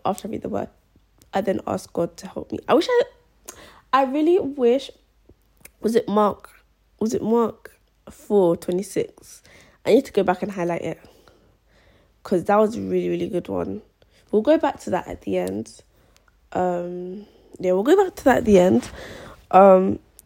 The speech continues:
"Which one of you two men would like to be released?" They shout, "Barabbas." Oh!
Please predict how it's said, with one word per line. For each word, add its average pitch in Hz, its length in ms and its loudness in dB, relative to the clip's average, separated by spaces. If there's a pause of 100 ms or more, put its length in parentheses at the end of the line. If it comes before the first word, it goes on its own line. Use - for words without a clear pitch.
(120)
"Which 226 360 0
one 247 140 8
of 226 140 8
you 208 160 0
two - 180 0
men 190 160 6
would 185 100 2
like - 140 2
to - 100 -18
be 196 140 2
released?" 180 480 0
They 208 140 4
shout, 277 320 6
"Barabbas." 254 640 6 (200)
Oh! 440 520 8